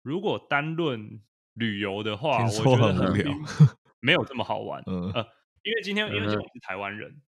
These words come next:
Speaker 1: 他那边最大有一个特色是它有一条，
Speaker 3: 嗯。
Speaker 2: 中华街嘛。
Speaker 1: 它有一条华人街。
Speaker 2: 嗯。
Speaker 3: 嗯。
Speaker 1: 对，那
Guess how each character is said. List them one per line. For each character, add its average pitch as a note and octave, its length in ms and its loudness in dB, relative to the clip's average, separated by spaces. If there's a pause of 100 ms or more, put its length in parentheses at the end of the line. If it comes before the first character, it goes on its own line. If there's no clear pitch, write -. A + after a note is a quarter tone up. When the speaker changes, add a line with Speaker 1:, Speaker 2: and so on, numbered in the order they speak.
Speaker 1:
他 F#3+ 120 0
那 A3 120 -2
边 G3+ 220 4
最 F3+ 140 -4
大 D3+ 220 2
有 A2 120 0
一 B2+ 40 -2
个 B2 100 -4
特 B2+ 140 -4
色 B2 140 -6
是 A#2+ 120 -8
它 B2+ 120 0
有 G#2 80 0
一 G#2+ 40 -4
条， F2 340 -8
Speaker 3:
嗯。 - 20 -10
Speaker 2:
中 G#2 160 -2
华 G#2+ 200 2
街 - 140 -4
嘛。 F2 60 2
Speaker 1:
它 F2 60 2
有 F2+ 60 2
一 F2 40 0
条 F#2 220 -4
华 F#2 140 -6
人 F#2 80 -6 (160)
街。 F#2 180 -10
Speaker 2:
嗯。 E2 280 -6 (600)
Speaker 3:
嗯。 G2 240 -2 (340)
Speaker 1:
对， F2+ 180 -16
那 E3+ 160 -4